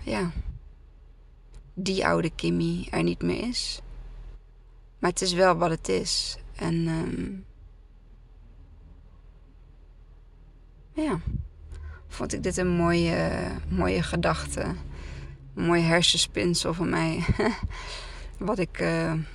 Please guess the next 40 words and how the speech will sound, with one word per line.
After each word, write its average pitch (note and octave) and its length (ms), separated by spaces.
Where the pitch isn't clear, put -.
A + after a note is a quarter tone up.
wat E3+ 120
ik D#3+ 160
graag, D#3 440
eh, E3 280
graag E3 220
met D#3 160
jullie E3+ 200
deel. - 320
Het - 80
is - 60
ook - 100
geen A#3+ 140
hele G#3+ 260
lange. F3+ 380
Misschien F#3+ 480
komt F#3 180
deze F3 240
tussendoor. E3+ 560
Misschien E3 340
wordt D#3+ 140
het - 100
een D#3+ 120
maandagpodcast. E3 920
Dat F3+ 240
weet F3+ 200
ik F#3+ 60
nog F#3 120
even F3 360
niet. F3 340
Want D#3 460
voor - 160
aankomende E3 520
maandag D#3 520
heb D#3+ 160
ik - 120
er - 120
al - 80
eentje - 440
gepland G3+ 460
staan. - 420